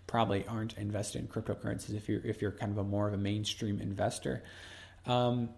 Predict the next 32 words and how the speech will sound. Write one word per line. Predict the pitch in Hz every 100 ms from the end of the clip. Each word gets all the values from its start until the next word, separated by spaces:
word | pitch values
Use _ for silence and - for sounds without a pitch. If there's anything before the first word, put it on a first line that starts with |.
| - - -
and, | 147 156 151 156 170
and | 165 165
you're | 160
betting | 202 185 110
that, | 113 -
that, | 131 -
that | 127
the |
hedge | 123 - 165 135
of, | 123 -
of | 127 123 117 -
all | 123 135
hedges, | 135 - 170 123 101 - - - - - - -
um, | 127 113 107 -
is | 131 117
no | 131
longer | 120 113 110
a | 107
hedge, | 107 151 - - - - - - - - -
right? | 113 117 - - - - - - -
That, | 120 104 98 -
that, | 123 104
uh, | 104 101 101 95 - - - - - - -
that | 120
you're | 127
fine | - 147 147
without | 123 117 107
it, | - - - - - -
right? | - 123
That | -
you're | 117
fine | 107 - 135 131 120